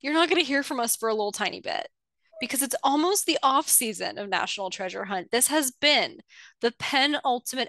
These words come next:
episode of National Treasure Hunt Season five, and we're so excited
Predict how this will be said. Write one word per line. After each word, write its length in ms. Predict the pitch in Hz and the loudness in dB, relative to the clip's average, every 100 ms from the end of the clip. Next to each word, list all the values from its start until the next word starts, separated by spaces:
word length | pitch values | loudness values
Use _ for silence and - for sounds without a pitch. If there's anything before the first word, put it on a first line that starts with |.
| - | -2
episode 540 | 208 196 - 196 190 | -2 -2 -2 0 0
of 200 | 185 170 | -2 -6
National 460 | 190 185 185 269 294 | -2 0 0 -2 -4
Treasure 380 | - 208 185 190 | -4 -6 -6 -4
Hunt 320 | 196 190 - | -4 -4 0
Season 420 | - 185 170 170 | 0 0 -6 -8
five, 480 | - 214 254 302 330 - - - - | 0 2 4 0 -6 -16 -18 -10 -6
and 180 | 247 254 | -4 -2
we're 140 | 202 | -4
so 520 | - - - 196 254 | -4 -4 -2 0 2
excited 580 | 339 330 - - - - | 2 0 -2 -4 -6 -12